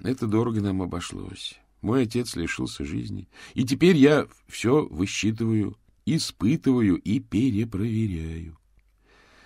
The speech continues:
Все дело в мельчайших циферках.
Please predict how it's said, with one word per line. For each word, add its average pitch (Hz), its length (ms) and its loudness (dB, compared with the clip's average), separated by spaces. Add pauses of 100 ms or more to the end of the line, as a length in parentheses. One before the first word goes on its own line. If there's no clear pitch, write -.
(180)
Все 135 200 6
дело 143 600 4
в 82 100 -6
мельчайших 131 800 0
циферках. - 800 -10